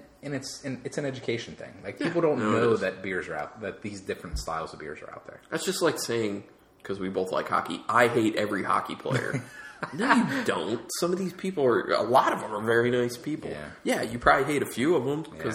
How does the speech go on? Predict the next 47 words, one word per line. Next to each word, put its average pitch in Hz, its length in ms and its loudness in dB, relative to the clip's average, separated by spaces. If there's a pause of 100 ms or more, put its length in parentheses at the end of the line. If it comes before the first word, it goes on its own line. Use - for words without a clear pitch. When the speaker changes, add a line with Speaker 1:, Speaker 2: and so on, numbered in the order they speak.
Speaker 2:
some 135 160 2
of 156 120 -2
'em 92 100 -2
are 82 220 -6
jackasses, 107 680 -6
but 92 320 -4
Speaker 1:
Yeah, 78 240 -10
and 131 100 0
I 131 40 4
mean, 113 320 0
I, 92 240 -6
I 98 40 -6
know 98 100 -4
you're 95 120 -6
not 87 120 -6
a - 20 -6
Pens 90 300 -8
fan, 95 260 -4
but - 300 -8
Marc-Andre 98 480 0
Fleury, 76 380 -6
like, 76 440 -10
by 104 160 2
every 123 300 0
account, 85 400 -6
he 120 100 2
Speaker 2:
Right. - 100 8
Speaker 1:
seems 135 220 0
like 92 260 0
the 90 60 -6
nice, 85 360 -6
Speaker 2:
Who, 139 120 8
Speaker 1:
like, 131 120 4
one 110 120 4
Speaker 2:
who's 113 140 6
Speaker 1:
of 110 40 2
the 110 60 8
Speaker 2:
not 98 140 8
gonna 85 80 0
Speaker 1:
nicest 65 160 0
Speaker 2:
like 78 160 4
Speaker 1:
guys. - 80 -8
Speaker 2:
that - 200 -2
guy? - 320 0
Speaker 1:
Yeah. - 200 -6
Speaker 2:
I 80 120 8
agree. 50 380 0